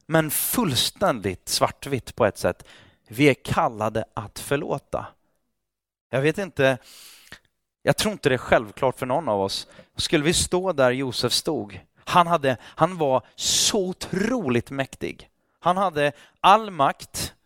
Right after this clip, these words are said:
på, på jorden på det sättet när hans bröder kom. Han skulle kunna ha kastat dem i fängelse. Han skulle kunna, eh, hugga dem i stycken eller vad som helst.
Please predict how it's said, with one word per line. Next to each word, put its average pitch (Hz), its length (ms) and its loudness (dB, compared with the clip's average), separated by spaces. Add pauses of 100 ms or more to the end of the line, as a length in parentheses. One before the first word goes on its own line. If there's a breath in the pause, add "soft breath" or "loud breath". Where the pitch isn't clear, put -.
(560)
på, 175 240 2
på 165 180 -8
jorden 165 500 0 (320 loud breath)
på 170 100 -6
det 160 160 4
sättet 151 440 -4
när 175 100 0
hans 165 240 -2
bröder 147 300 0
kom. 156 320 -4
Han - 200 2
skulle 151 260 0
kunna 139 180 -4
ha 127 60 0
kastat 147 340 0
dem 123 160 -2
i 117 40 0
fängelse. 165 720 0
Han - 280 0
skulle 127 240 0
kunna, 120 340 2 (140)
eh, 107 220 2 (800 loud breath)
hugga 165 200 0
dem 156 120 0
i 156 40 -10
stycken - 580 -2
eller 147 200 0
vad 160 280 0
som 143 220 -8
helst. 151 440 0